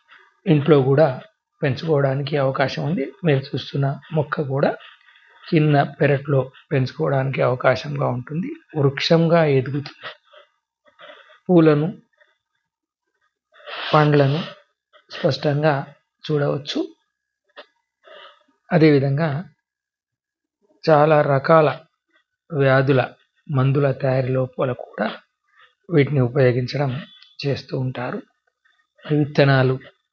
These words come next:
ఎంతో పవిత్రమైనటువంటి రుద్రాక్షలుగా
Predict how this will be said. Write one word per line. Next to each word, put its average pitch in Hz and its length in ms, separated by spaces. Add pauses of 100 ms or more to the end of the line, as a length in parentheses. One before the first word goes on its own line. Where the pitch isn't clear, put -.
(120)
ఎంతో 139 500 (600)
పవిత్రమైనటువంటి 135 1300 (600)
రుద్రాక్షలుగా 135 1000